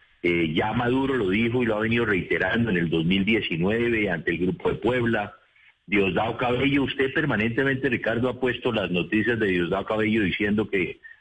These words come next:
la guerra la haremos en Colombia, le vamos a hacer la guerra. Eh, lo que es triste es que soldado a-, avisado no debería morir en guerra y estamos muriendo.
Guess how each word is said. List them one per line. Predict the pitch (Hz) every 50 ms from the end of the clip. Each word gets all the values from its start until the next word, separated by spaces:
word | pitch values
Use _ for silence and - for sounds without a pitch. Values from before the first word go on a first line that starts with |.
| _ _
la | - 85 - 85
guerra | 95 110 113 110 117
la | 113 101
haremos | 90 95 101 104 107 101 -
en | 104 90
Colombia, | 82 90 92 110 117 120 123 123 113 - -
le | 101 98 95
vamos | 95 101 104 107 113 107 98
a | 95
hacer | 82 95 101 104
la | 110 110 107
guerra. | 117 131 135 131 131 123 117 - - - - _ _ _ _ _ _ _ -
Eh, | 101 92 90 87 - - - _
lo | - 107 104 -
que | - 147
es | 147 -
triste | - 175 196 180 - - 190
es | 185 -
que | - 190 180
soldado | - 156 110 92 90 120 123 143 165 175
a-, | 170 165 156 - -
avisado | - - 98 101 92 - - 131 135 147
no | 156 160 165 165
debería | 165 160 135 113 101 120 123
morir | 131 147 147 151 151 147 151 151
en | 156 147 143
guerra | 147 147 143 151 151
y | 131 107
estamos | 95 - - 117 117 120 117 117
muriendo. | 95 90 87 92 85 78 71 -